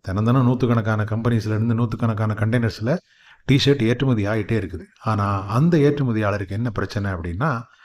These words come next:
கஸ்டம்ஸ்ல ஹோல்ட் பண்ணிட்டாங்க. "இந்த டி-ஷர்ட்டை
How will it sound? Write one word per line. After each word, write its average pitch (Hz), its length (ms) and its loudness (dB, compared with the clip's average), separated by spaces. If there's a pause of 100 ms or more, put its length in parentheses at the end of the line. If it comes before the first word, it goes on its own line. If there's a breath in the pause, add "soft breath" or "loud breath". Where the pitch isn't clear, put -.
(280 soft breath)
கஸ்டம்ஸ்ல 156 480 2
ஹோல்ட் 156 280 4
பண்ணிட்டாங்க. 92 320 -6 (520)
"இந்த 185 220 6
டி-ஷர்ட்டை 143 580 0